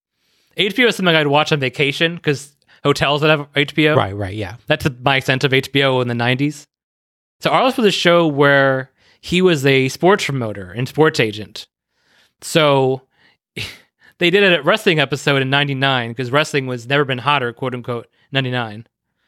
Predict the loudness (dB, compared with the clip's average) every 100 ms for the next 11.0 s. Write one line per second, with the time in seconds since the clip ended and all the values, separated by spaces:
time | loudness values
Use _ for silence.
0 | _ -6 -2 2 2 2 2 2 0 -6
1 | -6 -6 -6 0 2 4 4 2 2 0
2 | 2 2 0 -4 _ -6 -2 0 -2 -2
3 | -2 0 -2 0 0 2 2 0 -2 -2
4 | -6 -8 -8 -4 -6 -8 _ _ -6 0
5 | 0 -2 -10 _ _ _ _ _ -4 -2
6 | 0 2 4 4 4 2 2 2 2 4
7 | 2 2 0 2 0 2 2 2 2 0
8 | -2 -6 -8 -8 -4 -2 -2 -4 -6 -8
9 | -4 0 2 2 4 2 2 -4 -2 -2
10 | -2 -2 0 -2 -4 -4 -4 -6 -8